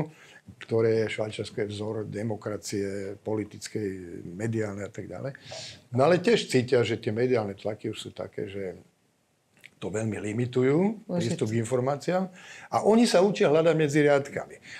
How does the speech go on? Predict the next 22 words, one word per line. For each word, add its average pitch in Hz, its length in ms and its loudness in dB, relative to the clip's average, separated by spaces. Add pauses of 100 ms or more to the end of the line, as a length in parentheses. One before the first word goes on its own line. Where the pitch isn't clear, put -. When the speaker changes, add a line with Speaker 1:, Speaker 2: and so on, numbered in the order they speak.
Speaker 1:
A 107 80 4
oni 180 180 6
mne 196 220 8
hovoria, 175 400 6
"Jožo, 135 160 4
počúvaj, 135 400 -2
však - 200 -14 (320)
vy 190 160 6
máte 214 240 4
pred 165 240 2
nami 160 160 2
štyridsať 170 480 4
rokov 160 320 4
Speaker 2:
Veď 185 160 6
Speaker 1:
náskok. - 280 0
Speaker 2:
to. 311 120 6 (240)
Speaker 1:
Vy, 156 80 6 (160)
vy, 156 140 0 (100)
čo, 185 160 0
to, 196 160 4
čo 170 160 4
my 202 80 6